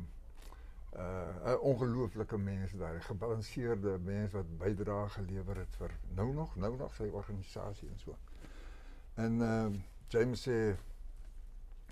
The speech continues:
hy wil baie graag hê dat ek in die organisasie binne inkom. En nou wil ek net vir jou sê, jy's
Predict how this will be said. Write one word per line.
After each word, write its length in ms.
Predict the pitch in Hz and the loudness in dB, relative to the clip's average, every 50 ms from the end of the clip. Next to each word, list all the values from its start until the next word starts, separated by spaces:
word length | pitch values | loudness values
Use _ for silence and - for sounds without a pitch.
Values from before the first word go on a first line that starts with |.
| - | -2
hy 120 | 92 98 98 | 0 2 4
wil 120 | 101 101 | 4 4
baie 180 | 90 95 95 - | 4 2 2 0
graag 300 | 107 113 98 90 - - | 0 -2 -2 -2 -4 -4
hê 200 | 98 101 98 98 | -2 -2 -2 -2
dat 220 | 87 - - - - | -2 -4 -6 -4 -6
ek 180 | 98 - - - - | -8 -8 -8 -8 -6
in 120 | 123 117 | -4 -2
die 140 | 127 151 - | -2 0 2
organisasie 720 | 170 151 143 156 147 139 127 - - 143 139 139 135 127 | 2 0 2 0 -2 -4 -4 -4 -2 -2 -2 -2 -2 -2
binne 220 | 113 131 120 117 - | -2 -2 -2 -2 -2
inkom. 280 | 127 110 104 - - - - - - - | -2 -2 -2 -4 -6 -10 -10 -10 -6 -2
En 60 | 95 | 2
nou 160 | 104 127 147 | 6 6 6
wil 160 | 147 170 160 151 | 6 4 2 2
ek 60 | 131 | 0
net 200 | 147 156 147 - - | 0 -2 -2 -2 -2
vir 80 | 135 | 0
jou 180 | 101 95 92 107 110 | 2 2 2 0 0
sê, 320 | - - - 104 92 87 90 | -2 -4 -2 -2 0 0 2
jy's 380 | 98 104 104 - - - - | 2 0 0 0 -4 -8 -10